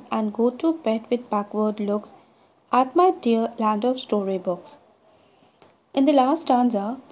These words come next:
his mother comes to fetch him from his camp and it is a sign that he has to return to his own world। इस लास्ट स्टैंजा में शाम ख़त्म हो रही है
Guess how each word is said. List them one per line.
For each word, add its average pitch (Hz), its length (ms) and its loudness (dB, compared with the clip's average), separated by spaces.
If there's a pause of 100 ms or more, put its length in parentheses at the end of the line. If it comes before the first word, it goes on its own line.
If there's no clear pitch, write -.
his 254 160 -2
mother 302 420 2
comes 254 280 0
to 320 100 4 (140)
fetch 226 300 -2
him 208 120 -2 (680)
from 240 220 2
his - 160 -8
camp 208 240 -2 (220)
and 214 140 -2
it 262 160 -4 (100)
is 302 80 -4
a 349 220 -2
sign 294 420 0
that 240 200 -2 (120)
he 320 180 -2
has 339 120 -2 (120)
to 285 220 2
return 247 320 -2
to 254 120 -8
his 233 180 0 (100)
own 220 200 -2
world। 208 380 -4 (760)
इस 262 180 -4
लास्ट 277 280 4
स्टैंजा 220 440 0
में 226 240 -4 (120)
शाम 269 320 -4
ख़त्म 269 360 -2
हो 220 160 -2
रही 202 220 -4
है 208 180 -6